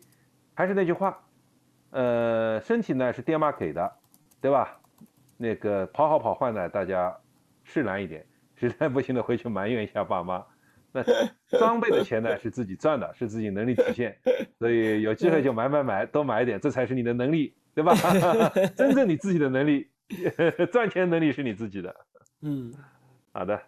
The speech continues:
Speaker 1: 那个，
Speaker 2: 嗯。
Speaker 1: 呃，我这边分享完了，这个至于有没有翻车哈，或者大家认为我讲的这些是不是真的翻车了，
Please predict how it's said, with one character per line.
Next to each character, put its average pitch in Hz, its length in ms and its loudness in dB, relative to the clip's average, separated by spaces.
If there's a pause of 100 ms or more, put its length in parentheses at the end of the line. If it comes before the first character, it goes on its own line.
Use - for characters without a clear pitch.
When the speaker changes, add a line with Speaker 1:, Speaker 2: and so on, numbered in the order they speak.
(540)
Speaker 1:
那 147 180 0
个， 117 460 0
Speaker 2:
嗯。 107 260 0
Speaker 1:
呃， 104 80 0
我 104 80 -2
这 139 80 -2
边 165 140 2
分 143 180 -2
享 110 180 -2
完 92 240 -2
了， 92 260 -2
这 113 140 -6
个 95 140 -4
至 139 220 -2
于 139 80 2
有 110 120 2
没 113 120 0
有 139 120 2
翻 165 240 -2
车 180 200 2
哈， 127 200 -2 (320)
或 127 80 -4
者 113 80 -4
大 139 120 0
家 135 80 2
认 147 180 2
为 135 60 4
我 131 120 2
讲 98 240 -4
的 98 300 -4
这 117 140 -8
些 110 160 -4
是 143 200 -4
不 110 140 -10
是 98 160 -10
真 147 180 -4
的 127 80 -2
翻 120 240 -4
车 131 120 -6
了， 90 120 -8